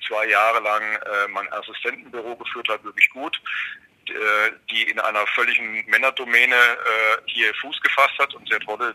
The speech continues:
die Leitung Marketing und Kommunikation der ganzen Group übernommen, was in der Vergangenheit immer Männer ob-, äh, legt hat und, ähm, ja, sie macht das hervorragend. Also für uns ist es wichtig, dass wir auch in dem Markt zeigen, ob Mann oder Frau ist für uns unerheblich. A, haben wir ein Gleich-,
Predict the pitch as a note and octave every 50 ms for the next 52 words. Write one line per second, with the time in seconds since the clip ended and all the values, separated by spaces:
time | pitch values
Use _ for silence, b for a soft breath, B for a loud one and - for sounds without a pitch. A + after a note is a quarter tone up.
0 | - A2 G#2+ G#2+ G#2+ G#2 - - - G2+ G#2 A#2 - A#2+ A2+ A2+ A2 - - G2+
1 | G2 A2+ - - - A#2 A2+ A2 - - G#2 G#2+ G#2+ - - G#2+ - - A2+ A2
2 | G#2+ A2 - G#2+ G#2+ G#2 - - - - A#2+ - - G2+ F2 E2 D#2+ D#2+ D#2+ -
3 | - _ F#2 F2+ - - - - F#2+ F#2+ F#2+ - - G2 - F#2 G2 G#2 G#2 F#2
4 | G2+ G2+ - - B B B B B B B B - - B2 A2+ G#2 G#2+ G#2+ A2+
5 | B2 A#2+ G#2 E2+ - - - - G#2+ - - - - G#2+ G#2 G2 G2 G#2 - -
6 | - - - - - - - - A#2 A2+ A2+ - - A#2+ A#2 A#2 - - - -
7 | A2 A2 A2 G#2+ - A2+ G#2+ G2+ G#2+ G#2+ G#2 - - G#2+ G#2 G2+ - G#2 G2 F#2+
8 | - - - - - A#2+ A#2+ G#2+ F2+ D#2 D2 - - - - G#2+ F#2+ - - A#2
9 | C3+ C#3+ C#3+ C3+ B2+ A#2 A2 G#2 B2 C3+ - - D#3 D3 - B B B B B
10 | B B B B B - A2+ A2 - - A#2 A#2+ A2+ - - A#2+ A#2 A#2+ A#2+ A2
11 | G#2+ G#2 G2 F#2 G2 B2 - - - - B2 A#2+ B2 C3 C3+ C#3 B2+ - - -
12 | A#2 A2 _ A2 G2+ G#2+ B2+ C3 B2 A#2+ A2+ - - G2 G2+ B2 C#3+ - - -
13 | - - B2 - - C3+ C3 C3 A#2+ B2 B2 - C3+ B2 - - - G2+ G#2 G#2+
14 | G2+ G#2 G#2 G#2 G#2 G2+ - E2+ F#2 A2 A#2+ A#2+ - - -